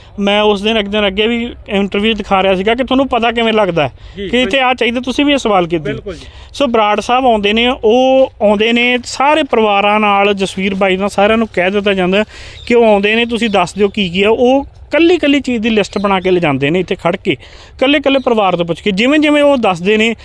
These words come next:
Speaker 1: ਤੇ ਅਸੀਂ ਉਸੇ ਉਸੇ ਤਰੀਕੇ ਮਗਰ, ਅ, ਅਸੀਂ ਉਹਨਾਂ ਦੀ ਪੈਰ 'ਚ ਪੈਰ ਧਰਦੇ ਹੋਏ ਅਸੀਂ ਹਲਕੇ ਦੇ ਵਿੱਚ, ਪਿੰਡਾਂ 'ਚ ਉਹ ਸੇਵਾ ਲੈ ਕੇ ਪਹੁੰਚ ਜਾਂਦੇ ਹਾਂ। ਔਰ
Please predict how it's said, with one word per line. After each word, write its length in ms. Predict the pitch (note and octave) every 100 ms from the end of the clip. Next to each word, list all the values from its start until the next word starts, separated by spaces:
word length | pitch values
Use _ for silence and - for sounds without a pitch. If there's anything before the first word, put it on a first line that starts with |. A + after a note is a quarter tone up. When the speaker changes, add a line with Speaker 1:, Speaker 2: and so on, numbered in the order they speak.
| - -
Speaker 1:
ਤੇ 80 |
ਅਸੀਂ 180 | A#3 B3
ਉਸੇ 220 | A#3+ -
ਉਸੇ 180 | C4+ C4+
ਤਰੀਕੇ 320 | A#3+ A#3 A3
ਮਗਰ, 460 | A#3 G#3 G#3+ A#3 A#3+
ਅ, 680 | - - - - G#3+ G#3+ A#3
ਅਸੀਂ 240 | G3 A3+
ਉਹਨਾਂ 260 | A3 A#3 A#3+
ਦੀ 120 | A#3+
ਪੈਰ 240 | A3+ G3+ F#3+
'ਚ 100 | G3+
ਪੈਰ 280 | G3 F#3+
ਧਰਦੇ 320 | F#3 G#3 F#3 F3
ਹੋਏ 200 | F#3 F3+
ਅਸੀਂ 160 | F3+
ਹਲਕੇ 300 | E3+ E3+ F3+
ਦੇ 80 | F3
ਵਿੱਚ, 160 | F3 F3+
ਪਿੰਡਾਂ 320 | E3 E3 E3+
'ਚ 60 | F3
ਉਹ 100 | G3+
ਸੇਵਾ 260 | - F3 D#3+
ਲੈ 100 | D#3
ਕੇ 100 | D#3+
ਪਹੁੰਚ 260 | D#3+ F#3
ਜਾਂਦੇ 220 | G#3 G#3
ਹਾਂ। 100 | A3
ਔਰ 260 | A#3+ B3 C4